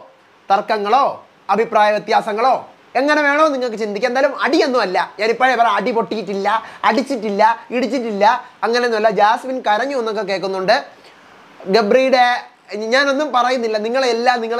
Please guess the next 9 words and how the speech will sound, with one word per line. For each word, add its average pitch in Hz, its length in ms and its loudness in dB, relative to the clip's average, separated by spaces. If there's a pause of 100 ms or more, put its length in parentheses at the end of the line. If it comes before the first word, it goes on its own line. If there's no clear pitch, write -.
(140)
കണ്ടോ. 196 320 -2 (540)
എന്തൊക്കെയോ 294 360 2 (100)
issues 285 320 0 (100)
ഉണ്ട്. 254 220 -2 (180)
എല്ലാം 269 340 2 (120)
ലൈവിൽ 262 300 0 (140)
ടെലികാസ്റ്റ് 269 460 0
ചെയ്ത് 240 160 0
കഴിഞ്ഞാൽ 220 280 -2